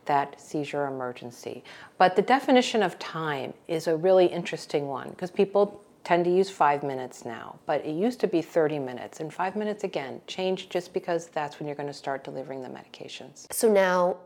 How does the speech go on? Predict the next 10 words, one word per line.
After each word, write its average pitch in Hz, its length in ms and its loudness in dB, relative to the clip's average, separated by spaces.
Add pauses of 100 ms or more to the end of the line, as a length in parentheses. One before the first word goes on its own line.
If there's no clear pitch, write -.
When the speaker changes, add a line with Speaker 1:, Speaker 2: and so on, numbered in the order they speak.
Speaker 2:
the 185 220 -4
n-, 196 360 2
there's 185 280 2
another 254 500 6
med, 131 460 0
which, 190 240 2
I 208 40 2
mean, 190 140 6
it's 180 100 0
just 254 180 0